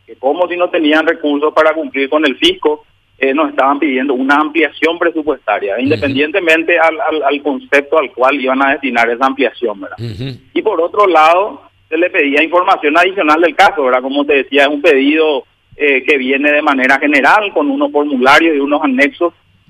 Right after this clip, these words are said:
Speaker 1: donde no se hace mucha explicación del porqué del pedido, ¿verdad? Del porqué de la ampliación. Entonces
Speaker 2: Sí.
Speaker 1: también se le pide información adicional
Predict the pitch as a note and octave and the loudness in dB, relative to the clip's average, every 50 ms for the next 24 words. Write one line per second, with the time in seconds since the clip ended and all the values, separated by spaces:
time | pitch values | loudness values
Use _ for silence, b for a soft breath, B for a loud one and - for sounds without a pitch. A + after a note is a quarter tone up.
0 | _ _ - C3 D3 D3+ D#3 D3+ D3+ D3 C#3 C#3 D3 D#3 D3 F3 C3+ C#3+ D3 D3 | _ _ -2 -2 0 0 0 0 0 0 0 -2 -2 0 2 2 2 2 2 2
1 | E3 D#3 C#3+ C#3 C#3+ D3+ C#3+ D3 E3 D#3+ D#3+ D#3 D#3 - E3+ E3 D#3+ E3 D#3+ C#3 | -2 -2 0 0 -2 -2 -2 0 0 0 0 0 -2 -6 -6 -4 0 0 -2 -2
2 | - - C3+ C#3 C#3 C#3 D3 D3 D#3 D3+ D3+ D3+ D3 C#3+ D3 - D#3 D3 C3+ - | -2 -4 -2 -2 -2 -2 0 2 2 2 2 2 -2 -4 -2 -2 -2 -2 -2 -4
3 | - - D3 C#3+ D3+ D3+ D#3 D3+ D#3 D#3+ C#3 C3 C#3 C#3+ B2+ A#2+ A2 G#2+ A2 G#2+ | -2 0 2 2 2 2 0 0 0 0 0 0 0 0 -2 -2 -2 -4 -4 -2
4 | G#2+ A2+ A2+ A2 B2+ A2+ - - B2 A#2+ C#3 C#3 C#3+ D3 D#3+ C#3+ - - D3+ F3 | -2 -4 -2 -2 -2 -4 -2 -2 -2 0 2 0 0 0 0 -2 0 -2 -4 -4
5 | G3+ - D3 C#3+ C3 A#2+ F#2+ E3+ D3+ B2+ A2+ A#2+ B2+ D3+ F3 F#3 F#3+ - F3+ F3 | -2 0 0 0 0 2 0 0 -2 -2 -6 -2 -2 -2 -2 -2 -2 -2 0 0
6 | E3+ - - C#3 C#3 D3 D3 D3+ D#3 D#3 D#3 D#3 D3+ D#3 C#3+ - - C3 C3+ C#3 | 0 -2 -2 -6 -2 -2 -2 -2 -2 -2 -2 -2 0 -2 -2 0 0 0 0 2
7 | C#3+ C#3+ D3 D3+ - - C#3+ B2 A#2+ A#2 B2+ C#3+ E4+ | 2 0 0 -2 -4 -4 -4 -2 0 0 0 0 -2